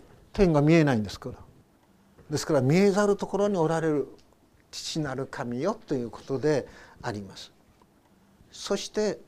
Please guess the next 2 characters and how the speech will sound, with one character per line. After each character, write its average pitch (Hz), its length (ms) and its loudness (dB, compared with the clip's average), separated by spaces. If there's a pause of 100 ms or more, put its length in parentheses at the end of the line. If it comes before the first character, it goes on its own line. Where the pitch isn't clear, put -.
(1600)
「皆 202 600 -2
が 214 300 -2